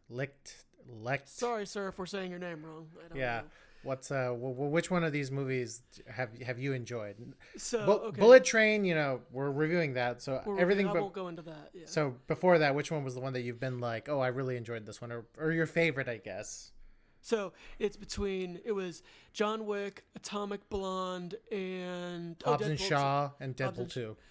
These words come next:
Speaker 2: okay, so for me, it's John Wick, without a doubt. Of those, uh, John Wick, it just, A, what it started, and I understand he was the co-director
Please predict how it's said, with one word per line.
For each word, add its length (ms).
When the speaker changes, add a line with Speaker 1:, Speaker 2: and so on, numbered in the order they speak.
Speaker 2:
okay, 320
so 180
for 160
me, 200
it's 180
John 400
Wick, 320
without 260
a 20
doubt. 420
Of 280
those, 500
uh, 400
John 300
Wick, 220
it 80
just, 240
A, 220
what 240
it 140
started, 600
and 140
I 80
understand 320
he 60
was 100
the 60
co-director 600